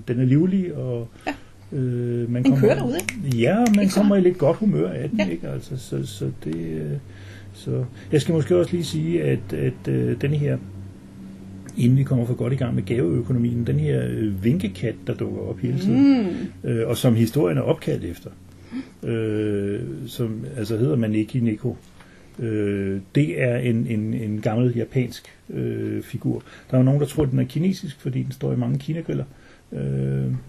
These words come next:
Speaker 1: men det er sådan en, en, en katfigur, der, der vinker med den ene arm.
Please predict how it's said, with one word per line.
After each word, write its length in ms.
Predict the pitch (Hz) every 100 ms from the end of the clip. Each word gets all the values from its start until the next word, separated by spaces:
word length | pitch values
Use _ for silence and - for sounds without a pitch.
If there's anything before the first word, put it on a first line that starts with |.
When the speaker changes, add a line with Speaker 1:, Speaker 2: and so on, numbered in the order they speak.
| -
Speaker 1:
men 260 | 240 127 123
det 80 | 135
er 40 | 139
sådan 220 | 143 131
en, 80 | 131 120
en, 80 | 135
en 180 | 120
katfigur, 580 | 120 139 139 - 139 127
der, 140 | 131 120 - - -
der 60 |
vinker 300 | 120 123 151
med 120 | 127
den 100 | 113
ene 200 | 117 120
arm. 160 | 101